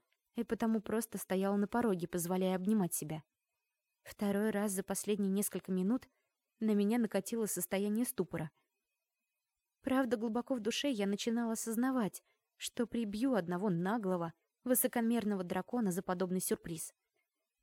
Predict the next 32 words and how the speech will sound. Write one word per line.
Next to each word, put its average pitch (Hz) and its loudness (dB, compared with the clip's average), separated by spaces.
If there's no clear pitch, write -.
Но 254 2
пока 269 -2
что - -4
это 190 -2
были 214 0
только 214 -2
ощущения. 180 -2
Они 226 4
даже 220 2
в 208 0
мысли 233 2
оформиться 175 0
не 190 2
успели. 165 -2
Понятия 240 4
не 185 0
имею, 240 0
как - -4
меня 196 0
втащили 196 -2
в 190 -2
квартиру. 196 -4
Всё - 0
ещё 294 0
находясь 226 -2
в - -10
ступоре, 226 -2
я 185 0
смотрела 214 -2
на 190 0
маму, 202 2
папу, 202 -2